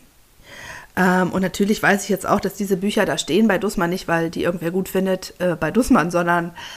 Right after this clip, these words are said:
äh, die stehen da halt einfach, äh, wie,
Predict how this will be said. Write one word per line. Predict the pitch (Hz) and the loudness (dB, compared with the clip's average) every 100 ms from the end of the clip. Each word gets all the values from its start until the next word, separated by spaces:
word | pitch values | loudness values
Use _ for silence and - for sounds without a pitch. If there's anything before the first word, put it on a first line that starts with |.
| - - - | -20 -20 -4
äh, | 180 175 | 0 0
die | 185 | -2
stehen | - 190 | 2 4
da | 214 180 | 4 2
halt | 185 - | -2 -2
einfach, | 160 - 175 180 - - - _ _ _ _ - | -4 2 2 2 -2 -14 -16 _ _ _ _ -6
äh, | 180 165 165 | -2 -2 -2
wie, | 185 170 | 0 0